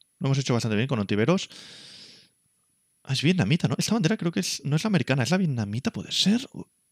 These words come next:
Creo que es la vietnamita o es la americana. No, es la ameri-, debe ser la americana, sí. Pasa que tantas estrellas. Bueno, chicos, pues, eh, dos paradas, ¿eh? Todo el mundo, dos paradas, dos, dos, dos, dos, todo el mundo dos paradas.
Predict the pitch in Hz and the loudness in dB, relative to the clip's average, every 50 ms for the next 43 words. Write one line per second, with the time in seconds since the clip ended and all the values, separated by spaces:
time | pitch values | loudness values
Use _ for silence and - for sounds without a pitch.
0 | _ _ - - 175 - - 170 147 127 135 123 120 113 123 151 156 - 220 247 | _ _ -4 -4 -2 -2 -2 -4 -2 -2 -4 -6 -6 -6 -6 -6 -2 0 -2 -2
1 | - _ _ _ _ _ _ - 135 127 127 135 143 143 131 - - - - - | -2 _ _ _ _ _ _ -10 -6 -4 -4 -2 -2 -4 -4 -6 -10 -12 -12 -16
2 | _ _ - - 156 143 127 165 170 165 123 - - 135 165 180 - 160 131 113 | _ _ -2 2 4 4 4 4 2 2 0 0 0 2 2 2 2 -2 -2 -2
3 | 101 95 - 92 92 104 - 101 - - - - - - - - - - - 123 | -2 -4 -4 -4 -4 -4 -4 -6 -6 -6 -12 -16 -16 -14 -16 -16 -12 -2 0 2
4 | 151 160 156 - 127 - 156 131 - - 127 135 180 247 - - - - - - | 4 4 4 2 4 4 4 2 2 0 -2 -2 -2 -2 -4 -8 -10 -12 -16 -16
5 | - - - - - - - - - 170 180 170 208 175 160 139 - - 151 143 | -16 -16 -16 -18 -20 -20 -16 -2 6 6 8 8 8 6 6 6 6 4 6 6
6 | - - - 151 147 139 139 135 135 135 135 131 170 - - 143 107 135 139 123 | 6 4 6 8 8 10 10 10 10 8 8 6 4 4 4 2 2 4 4 4
7 | - - 160 - 151 143 131 131 147 160 185 170 147 151 - - 147 156 170 180 | 4 4 4 6 6 4 6 4 2 2 2 2 2 2 2 2 2 4 4 4
8 | 190 185 - - - - - 131 147 151 160 160 165 - - - - 127 135 139 | 4 2 0 -4 -4 -6 -2 2 2 4 4 4 2 0 -4 -2 0 2 2 2
9 | 143 147 143 - - - 127 123 131 135 135 139 147 - - 139 135 139 143 - | 2 0 -2 -4 -8 -6 -2 0 0 0 0 -2 -4 -4 -2 0 2 2 0 0
10 | - - - 127 120 120 117 113 104 104 - - - 107 135 156 175 196 220 - | -4 -2 0 0 0 2 0 0 0 0 -2 0 0 2 2 4 2 2 0 -2
11 | - - | -6 -12